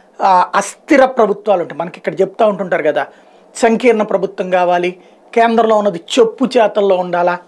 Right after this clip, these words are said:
కాళ్ళ కింద పడుండే ప్రభుత్వం ఉండాలి అన్నటువంటిది.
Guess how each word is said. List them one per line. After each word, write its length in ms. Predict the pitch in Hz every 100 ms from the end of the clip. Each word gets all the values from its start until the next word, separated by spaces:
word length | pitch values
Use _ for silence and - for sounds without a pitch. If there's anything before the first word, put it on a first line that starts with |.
| _ -
కాళ్ళ 260 | 208 226
కింద 260 | 226 220 208
పడుండే 480 | - 175 208 202 190
ప్రభుత్వం 500 | - 165 165 160 160
ఉండాలి 380 | 151 143 151 - - _ -
అన్నటువంటిది. 460 | - 196 160 123